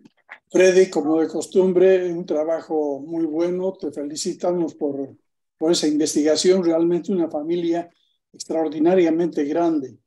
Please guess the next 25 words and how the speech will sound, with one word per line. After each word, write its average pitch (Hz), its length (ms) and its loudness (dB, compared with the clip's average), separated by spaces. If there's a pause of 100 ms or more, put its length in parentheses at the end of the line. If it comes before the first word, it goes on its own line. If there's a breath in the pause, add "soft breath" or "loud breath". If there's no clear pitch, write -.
(540)
Entonces 160 580 -2
te 175 100 0
ha 170 40 0
debido 165 420 0
llevar 151 340 -4
mucho 175 360 -6
tiempo 165 440 -4
poder 151 560 -4 (960)
sacar 165 400 -6
información 156 720 -2
de 147 100 -4
tantas 170 960 -4
personas. 143 800 -4 (500)
Te 151 300 0
felicito 180 680 0
y 147 340 0
estamos 160 440 -4
atentos 165 580 -4
a 143 100 -6
la 135 260 -12
segunda 151 480 -2
parte 151 300 -2
de 135 60 -6
tu - 140 -18
presentación. 135 800 -6